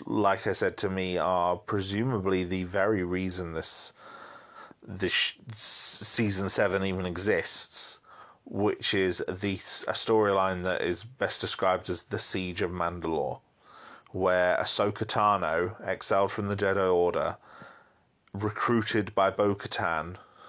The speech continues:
leads Captain Rex and a unit of clone commandos, uh, a unit of clones under her command,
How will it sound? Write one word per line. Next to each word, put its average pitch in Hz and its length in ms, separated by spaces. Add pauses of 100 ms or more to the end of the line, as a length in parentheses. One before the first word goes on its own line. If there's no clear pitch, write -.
(1160)
leads 95 760 (120)
Captain - 440
Rex - 760 (460)
and 90 300
a 87 140
unit 92 380
of - 120
clone 95 300
commandos, 95 1000 (880)
uh, 101 180
a 101 120
unit 101 320
of 101 80
clones 95 400
under 90 200
her 98 200
command, 90 640